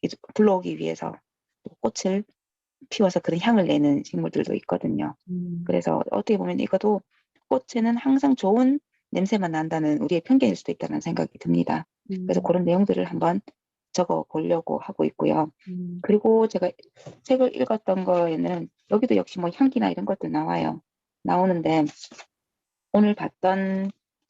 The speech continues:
Speaker 1: 그 책에 나오는, 어, 어, 요즘에 제가 나무의 치유력, 치유, 나무의 치유력이라는 책을 읽고 있거든요.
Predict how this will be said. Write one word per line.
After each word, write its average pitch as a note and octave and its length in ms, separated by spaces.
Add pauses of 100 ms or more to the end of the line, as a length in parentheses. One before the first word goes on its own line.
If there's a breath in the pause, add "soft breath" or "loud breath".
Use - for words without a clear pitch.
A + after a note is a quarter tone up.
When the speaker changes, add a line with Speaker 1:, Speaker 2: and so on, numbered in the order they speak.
Speaker 1:
그 D3+ 580
책에 G#3 420 (280)
나오는, D#3 360
어, - 40 (440)
어, F#3 60
요즘에 G3+ 200
제가 F3 240
나무의 F3 420
치유력, C#4 520 (160)
치유, A#3+ 440
나무의 A#3 500
치유력이라는 C4+ 1120 (380)
책을 F#3 280
읽고 G#3 200
있거든요. - 640